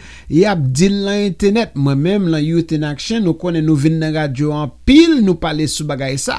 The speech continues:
pou nou di, jan entènèt la, ou swa social media, li gon pakèt trap ladan, e ben, men yon gwo tèt chaje ki rive. M ta renmen di sa tou an pasan,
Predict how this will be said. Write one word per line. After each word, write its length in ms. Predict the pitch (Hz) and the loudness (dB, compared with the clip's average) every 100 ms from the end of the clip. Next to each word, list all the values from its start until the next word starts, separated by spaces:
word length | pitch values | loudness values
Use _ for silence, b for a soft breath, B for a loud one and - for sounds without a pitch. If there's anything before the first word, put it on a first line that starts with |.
| - | -8
pou 200 | 147 165 | -2 0
nou 80 | 156 | 2
di, 720 | 156 147 - - - - 127 | 4 2 0 -14 -12 -2 0
jan 240 | 123 190 202 | 2 2 0
entènèt 680 | 185 190 160 202 170 156 151 | -2 -2 0 0 0 -2 -4
la, 140 | 143 | -4
ou 80 | 156 | -4
swa 220 | - 143 | -4 -6
social 760 | - - - 180 160 - 160 160 | -2 0 2 0 -2 -4 -2 -2
media, 540 | 160 175 151 127 123 123 B B B - | -2 -2 -2 -2 -4 -8 B B B -2
li 200 | 143 151 | 0 4
gon 180 | 175 170 | 2 2
pakèt 380 | 202 - 151 - | -2 0 -2 0
trap 400 | - 185 160 - | -2 0 -2 -4
ladan, 380 | 175 208 262 247 | -4 4 4 4
e 160 | - 98 | -4 -8
ben, 300 | 107 147 113 120 | -2 0 0 2
men 240 | 131 214 294 | 2 2 0
yon 240 | 233 202 | 0 0
gwo 480 | 131 127 147 214 240 | 0 -2 -2 0 -2
tèt 240 | - 180 | -4 -6
chaje 560 | - - 160 131 143 170 | -6 -6 -4 -2 0 -2
ki 200 | 147 143 | -2 -2
rive. 420 | 151 147 147 208 123 B B B B | 0 0 2 2 2 B B B B
M 180 | - 123 | -2 -2
ta 300 | 120 180 220 | 0 -2 -2
renmen 460 | 254 269 269 247 202 | -2 -2 0 -2 2
di 80 | 269 | 2
sa 300 | - 262 262 | 2 0 0
tou 300 | - 285 - | -2 -4 -4
an 160 | 247 262 | -4 -4
pasan, 720 | - 247 226 - - 320 | -2 -4 -2 -2 0 0